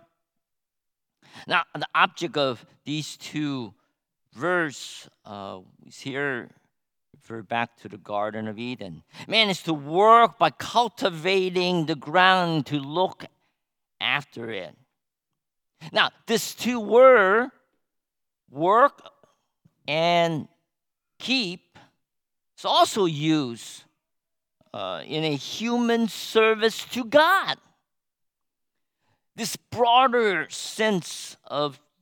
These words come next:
the words often is connected to religious service deemed to worship.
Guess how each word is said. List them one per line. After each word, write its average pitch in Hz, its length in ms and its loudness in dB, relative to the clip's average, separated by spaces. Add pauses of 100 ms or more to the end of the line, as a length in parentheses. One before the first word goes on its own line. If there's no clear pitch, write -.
(220)
the 147 80 -12
words 170 480 -4
often 170 680 0
is 147 200 -6
connected 156 800 -6
to 139 280 -10
religious 143 680 -4
service 160 1000 -6 (680)
deemed 160 720 -4 (1120)
to - 120 -16
worship. - 480 -14